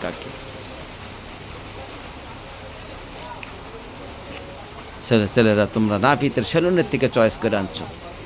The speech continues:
বোকা ছেলে, এত নিচে নেমে গেলে কেন? নাফিত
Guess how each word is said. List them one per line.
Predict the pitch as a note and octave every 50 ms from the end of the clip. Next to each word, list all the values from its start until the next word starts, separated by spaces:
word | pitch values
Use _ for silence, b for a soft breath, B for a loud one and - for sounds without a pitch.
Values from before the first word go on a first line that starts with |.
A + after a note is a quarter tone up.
| - - - - - - - - - - - - - - - -
বোকা | G#2+ F#2+ - G2+ F#2+ -
ছেলে, | - G#2 F#2+ G#2 B2 C#3+ D3 D3 D3 C3+ A2 - - - - - - - - - - - - - - - - - - -
এত | F3 F3 -
নিচে | G#3 F#3+ F#3 - E3 D3
নেমে | C#3+ C3 B2 A#2+ A2
গেলে | G#2+ G2+ F#2+ F2+ -
কেন? | - - - - - - - - - - - - - - - - - - - - - - - - - - - - - - - - - - A#2+
নাফিত | D3 E3 E3 G#3+